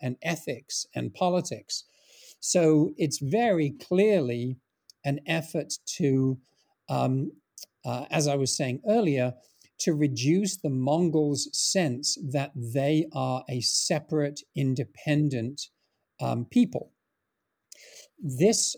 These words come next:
um, was illustrated extremely vividly in an incident that happened a couple of months ago in France, where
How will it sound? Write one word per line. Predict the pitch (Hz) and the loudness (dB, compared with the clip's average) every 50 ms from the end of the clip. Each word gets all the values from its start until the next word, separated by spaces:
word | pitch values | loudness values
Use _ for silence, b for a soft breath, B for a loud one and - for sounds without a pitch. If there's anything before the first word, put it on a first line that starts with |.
| - | -4
um, | - 151 139 135 139 135 139 139 139 147 147 - _ _ _ - | 0 0 2 4 2 2 2 2 0 -2 -6 -8 _ _ _ -2
was | 165 160 147 - | 2 2 2 2
illustrated | - 175 170 165 160 - - - 147 139 127 147 147 180 | 4 2 2 2 2 0 0 0 0 0 0 -2 -6 -6
extremely | 175 - - - - - - - - 165 185 220 233 247 233 202 165 151 135 | -6 -4 -2 0 -2 -2 -2 -4 -2 0 2 2 4 4 4 4 4 2 2
vividly | 123 139 147 147 135 143 127 131 127 127 127 | 2 2 0 2 2 0 -2 -2 -4 -2 -2
in | 127 123 | -2 -2
an | 127 127 131 | -2 0 0
incident | 143 170 180 180 - 151 139 131 127 131 135 | 0 0 0 0 -2 -2 -2 -2 -4 -2 -4
that | 135 127 | -6 -4
happened | - 160 151 143 - 135 | -4 -4 -4 -4 -4 -8
a | 135 - | -8 -4
couple | - 156 131 139 | -4 -4 -2 0
of | 143 131 | 0 2
months | 135 151 165 151 - - | 4 4 4 2 -2 -6
ago | 139 127 113 110 | -4 -2 -2 -2
in | - 123 110 101 | -2 -4 -8 -8
France, | - - - - - - 220 254 226 143 104 101 147 - - - - | -10 -14 -14 -12 -6 -2 -2 0 0 -2 -4 -6 -8 -10 -10 -10 -10
where | 135 127 135 135 131 131 135 135 | -6 -2 0 0 2 0 0 -2